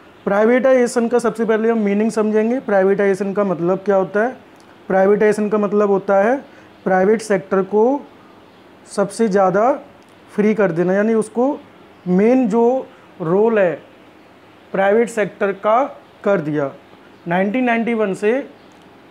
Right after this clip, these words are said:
government ने private sector का role बढ़ा दिया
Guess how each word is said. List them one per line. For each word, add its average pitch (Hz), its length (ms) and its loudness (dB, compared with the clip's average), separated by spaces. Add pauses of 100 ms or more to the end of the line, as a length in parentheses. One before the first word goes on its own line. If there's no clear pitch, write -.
(240)
government 196 580 0
ने 240 340 0 (960)
private 214 360 0
sector 214 360 -4
का 214 140 0
role 190 300 2
बढ़ा 175 440 0
दिया 147 300 -2